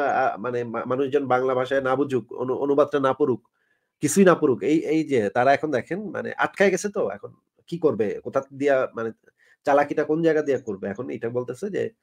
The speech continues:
মা-, বাংলা পড়ানো যাবে না, হ্যাঁ? কোনো বাংলা পড়ানো যাবে না, কোনো অনুবাদ টনুবাদ, এগুলো সব বিদাত, এগুলা করানো যাবে না, হ্যাঁ? এগুলা করলে ইমান দুর্বল হয়ে যাবে। তোমরা বুঝা পড়বা না, বুঝা পড়লেই ইমা-, ইমা-, ইমান দুর্বল হয়ে যাবে। তোমরা বুঝতে যাইবা না ওখানে কি লেখা আছে, এত বোঝানোর দরকার নেই, খালি মুখস্থ করবা।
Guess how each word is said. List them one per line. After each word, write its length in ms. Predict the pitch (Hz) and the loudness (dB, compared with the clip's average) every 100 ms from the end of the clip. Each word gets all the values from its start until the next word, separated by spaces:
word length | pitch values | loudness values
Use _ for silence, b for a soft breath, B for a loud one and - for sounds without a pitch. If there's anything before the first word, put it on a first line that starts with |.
| _ _ _ _ - | _ _ _ _ -8
মা-, 180 | 101 107 | -4 4
বাংলা 260 | 120 127 120 | 4 4 6
পড়ানো 260 | 147 156 | 6 6
যাবে 200 | 123 104 | 4 0
না, 100 | 92 - | -4 -6
হ্যাঁ? 220 | 180 156 | -6 -4
কোনো 180 | 101 180 | 0 4
বাংলা 220 | 208 147 139 | 6 4 2
পড়ানো 200 | 123 113 | -2 -2
যাবে 160 | 110 | -2
না, 80 | 110 | -4
কোনো 140 | 147 196 | 2 6
অনুবাদ 260 | 196 175 | 8 6
টনুবাদ, 340 | 156 151 139 127 | 4 2 2 0
এগুলো 180 | 123 127 | 0 0
সব 160 | 160 113 - 80 | -2 -2 -12 -14
বিদাত, 320 | 113 160 147 - | 2 4 4 2
এগুলা 220 | 120 131 120 | -4 -4 -4
করানো 300 | - 117 131 | -4 -4 -4
যাবে 180 | 120 104 | -4 -6
না, 80 | 95 | -8
হ্যাঁ? 240 | - 90 | -12 -16
এগুলা 200 | 120 123 127 | -6 -4 0
করলে 200 | 131 127 117 95 - | 0 -2 -4 -14 -8
ইমান 200 | 135 131 | -6 -4
দুর্বল 260 | 127 123 117 | -2 0 0
হয়ে 140 | 110 | 0
যাবে। 180 | 101 - _ b b b b _ | -4 -8 _ b b b b _
তোমরা 180 | 123 143 | 0 6
বুঝা 220 | 156 165 | 10 10
পড়বা 220 | 160 147 135 | 10 8 6
না, 80 | 113 | 4
বুঝা 240 | 139 151 | 4 4
পড়লেই 280 | 156 175 208 | 4 4 4
ইমা-, 160 | 135 139 | 2 0
ইমা-, 260 | 135 135 | 0 0
ইমান 180 | 127 139 | -2 -2
দুর্বল 240 | 135 123 120 | 0 0 2
হয়ে 140 | 110 | 0
যাবে। 120 | 104 | -2
তোমরা 200 | 104 131 | -4 -2
বুঝতে 360 | 139 156 135 190 | 4 4 4 6
যাইবা 200 | 180 151 | 8 8
না 80 | 127 | 6
ওখানে 200 | 113 120 | 0 -6
কি 100 | - | -4
লেখা 200 | 127 117 | -4 -4
আছে, 120 | 123 | -4
এত 100 | 139 | -6
বোঝানোর 320 | 143 139 143 131 | -2 0 0 0
দরকার 200 | 107 104 | -2 -4
নেই, 100 | 101 | -2
খালি 160 | 143 | -2
মুখস্থ 300 | 147 123 117 104 | -2 -6 -8 -8
করবা। 240 | 95 | -8